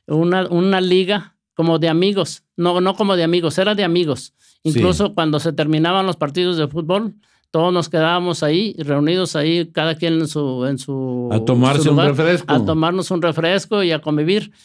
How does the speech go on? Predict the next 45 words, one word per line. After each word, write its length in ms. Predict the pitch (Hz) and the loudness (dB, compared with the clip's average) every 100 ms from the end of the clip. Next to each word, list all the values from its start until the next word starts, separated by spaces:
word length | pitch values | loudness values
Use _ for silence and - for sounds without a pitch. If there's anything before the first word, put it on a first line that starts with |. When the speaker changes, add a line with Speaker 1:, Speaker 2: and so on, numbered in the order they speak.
| _ - | _ -6
Speaker 1:
De 240 | 143 165 | 0 0
hecho, 180 | 180 196 | 0 -2
cuando 280 | 175 156 139 | 0 0 0
fuimos 260 | 185 196 | 0 0
campeones, 480 | - 170 185 190 208 | -2 -2 0 0 -2
se 420 | 208 - - 156 | -6 -10 -2 0
hizo 260 | 175 156 180 | 0 0 0
una 480 | 175 175 175 180 175 | 0 0 0 -2 -2
comida 500 | 165 165 180 196 185 | -2 0 0 0 0
en 100 | 160 | 0
los 120 | 151 | 0
viveros. 580 | 156 156 180 214 - - _ _ _ _ _ - | 0 0 0 -2 -6 -18 _ _ _ _ _ -4
Y 360 | 151 151 151 147 | 0 2 2 0
fue 160 | 175 | 0
el 60 | 165 | 0
Speaker 2:
Sí. 60 | 165 | 2
Speaker 1:
profe 180 | 165 | 2
Mario 340 | 165 165 170 160 | 2 2 0 0
Pérez, 360 | 170 185 190 - | -2 -2 -4 -4
que 120 | 143 | -2
era 200 | 143 156 | -2 -2
presidente, 640 | 156 131 147 175 175 196 - _ _ | -4 -2 0 -2 -2 -6 -8 _ _
nos 140 | 147 139 | -4 -2
entregó 340 | 151 147 151 | 0 0 0
el 80 | 170 | 0
trofeo, 520 | 165 147 156 165 185 | 0 -2 0 0 2
llevamos 440 | 185 156 165 165 156 | 0 0 0 0 0
música 520 | 160 180 202 202 180 | 0 0 -4 -2 -2
y 180 | 156 156 | 0 0
estábamos, 600 | 156 165 170 180 180 151 151 | 0 0 -2 0 -4 -4 -4
en 180 | 156 160 | 0 0
ese 140 | 156 | -2
tiempo 240 | 170 165 | -4 -2
eran 160 | 170 160 | -2 -2
seis 200 | 170 151 | -2 -2
equipos, 540 | 156 175 170 160 - - | -2 -4 -4 -10 -10 -14
estábamos 380 | 120 151 165 180 | -4 -2 0 -2
los 120 | 143 | -2
seis 180 | 165 165 | -2 -2
equipos 400 | 151 160 175 156 | -2 -4 -4 -2
ahí 160 | 151 | -2
conviviendo. 560 | 160 175 156 147 175 185 | -2 -2 0 0 0 0
Nunca 760 | 156 156 165 175 208 220 214 | 0 0 2 2 2 0 0
hubo 240 | 190 185 175 | 0 0 -2
casi, 460 | 170 160 165 139 | -4 -2 -2 -2